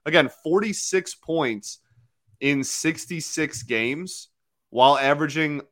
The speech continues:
under eleven and a half minutes of ice time a night.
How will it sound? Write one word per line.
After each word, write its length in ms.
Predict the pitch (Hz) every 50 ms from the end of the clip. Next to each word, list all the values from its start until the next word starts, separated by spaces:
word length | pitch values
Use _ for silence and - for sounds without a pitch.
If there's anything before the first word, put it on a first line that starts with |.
| _ _
under 360 | 127 135 147 165 160 170 175
eleven 400 | 170 156 135 143 170 143 143 151
and 100 | 151 143
a 60 | 139
half 300 | 135 139 135 135 127 127
minutes 300 | 127 127 127 131 123 123
of 100 | 127 113
ice 240 | 113 113 113 113 -
time 260 | - 127 117 110 107
a 40 | 104
night. 320 | 101 101 95 90 78 -